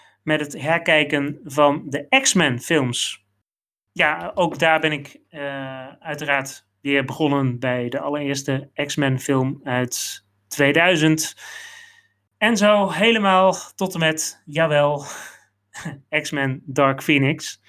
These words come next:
Dat is altijd wel een, ehm, een soort van dilemma als je dan,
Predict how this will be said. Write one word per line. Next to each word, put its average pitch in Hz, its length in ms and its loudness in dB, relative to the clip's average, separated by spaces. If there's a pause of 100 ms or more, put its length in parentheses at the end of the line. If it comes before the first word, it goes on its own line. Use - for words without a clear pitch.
(840)
Dat 139 100 -10
is 139 80 0
altijd 156 220 0
wel 156 200 4
een, 151 160 0
ehm, 143 320 0
een - 1000 -16
soort 190 180 -2
van 165 360 0 (500)
dilemma 151 840 2
als 160 200 -10
je 151 60 -8
dan, 143 420 -6